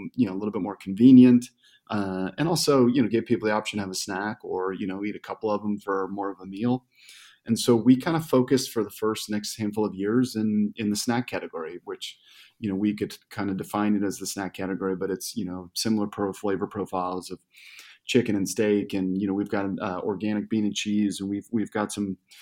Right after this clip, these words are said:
started, uh, innovating with a bunch of fun flavor profiles of, um, you know, we've got an organic street corn, we've got a chicken cilantro lime, we've got a Philly cheesesteak, an organic cheese quesadilla burrito, which is,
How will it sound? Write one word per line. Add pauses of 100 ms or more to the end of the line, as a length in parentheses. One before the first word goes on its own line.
(340)
started,
uh,
innovating
with
a
bunch
of
fun
flavor
profiles
of, (840)
um,
you
know,
we've
got
an
organic
street
corn,
we've
got
a
chicken
cilantro
lime, (440)
we've
got
a
Philly
cheesesteak,
an
organic
cheese
quesadilla
burrito,
which
is,